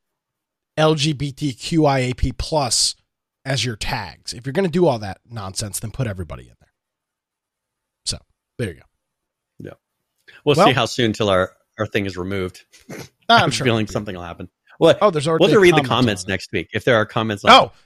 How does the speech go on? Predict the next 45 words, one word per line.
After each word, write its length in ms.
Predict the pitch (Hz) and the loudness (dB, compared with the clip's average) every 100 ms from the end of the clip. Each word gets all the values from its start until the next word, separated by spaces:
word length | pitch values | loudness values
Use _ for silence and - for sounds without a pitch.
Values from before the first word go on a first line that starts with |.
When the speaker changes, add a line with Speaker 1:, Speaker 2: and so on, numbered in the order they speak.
| - | 2
Speaker 1:
there 140 | 254 | 4
is 100 | 285 | 2
a 60 | - | 0
comment. 360 | 185 156 143 | 0 0 -2
It's 120 | - - | -4 4
from 180 | 220 | 6
our 100 | 208 196 | 6 6
friend 240 | 226 214 | 4 2
It's 180 | 214 - | 0 0
Jonesy, 480 | - 240 240 196 160 | 2 2 2 2 2
finally. 520 | 220 185 196 143 135 - | 4 4 4 0 -4 -2
<laughs> 100 | 254 | 0
So 220 | - 220 - 196 | 0 2 0 -2
he 180 | 226 247 | 0 -2
is, 320 | 202 202 208 - 202 180 - | 0 -2 -2 0 2 2 0
he's 240 | 233 202 | -2 -2
jumping 400 | - 208 196 185 | 0 0 0 0
on 120 | 175 | 0
board. 240 | 160 180 165 | 4 2 4
Jonesy, 400 | 175 180 156 135 _ - - | 2 2 -2 -6 _ -20 -8
appreciate 460 | 151 180 170 165 | 0 2 4 2
your 120 | 143 143 | 2 0
support. 460 | - 139 147 127 | 0 0 0 0
It 100 | 117 | -2
is 140 | 120 127 | -4 -2
a, 180 | 123 110 | -2 -4
uh, 40 | 107 _ _ | -6 _ _
it 80 | 143 | -6
is 80 | 151 | -4
a 40 | |
great 220 | 139 165 - | 2 0 2
honor 280 | 147 147 127 | 0 0 -2
to 80 | |
truly 300 | - 151 131 | -4 -2 -2
call 200 | - 127 | -2 -2
you. 300 | 120 113 117 - | -2 -2 -2 6
Oh, 120 | 247 | 6
we've 160 | 170 151 | 6 0
got 180 | - | -4
three 160 | - 185 | -2 -2
votes 300 | 165 160 - | 0 -2 -4
now. 120 | 107 104 | -10 -6
This 180 | 139 | -4
is 80 | 135 | -4
incredible. 520 | 113 - 120 95 82 | -6 -6 -6 -6 -10